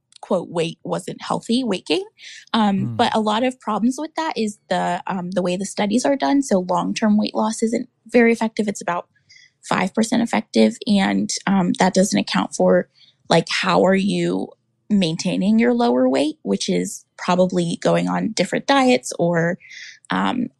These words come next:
Speaker 1: over-exercising, maybe having an eating disorder. Um, and then also, uh, with access to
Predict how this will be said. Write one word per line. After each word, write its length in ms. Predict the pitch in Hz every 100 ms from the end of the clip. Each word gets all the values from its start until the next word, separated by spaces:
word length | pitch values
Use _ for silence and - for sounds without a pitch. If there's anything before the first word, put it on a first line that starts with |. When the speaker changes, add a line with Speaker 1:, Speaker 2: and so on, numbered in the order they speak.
| -
Speaker 1:
over-exercising, 840 | 196 190 185 202 - 208 208 208 190
maybe 180 | 185
having 240 | 196 - -
an 80 | -
eating 200 | 220 208
disorder. 560 | - 196 190 185 190 - - - - -
Um, 520 | - 190 180 - - 247 - -
and 220 | 208 202
then 480 | 202 190 180 202 208 _
also, 840 | - 208 208 - 175 170 190 233 - -
uh, 400 | 202 185 208 - -
with 200 | 214 226 -
access 420 | 175 - 240 233
to 540 | - - 254 254 262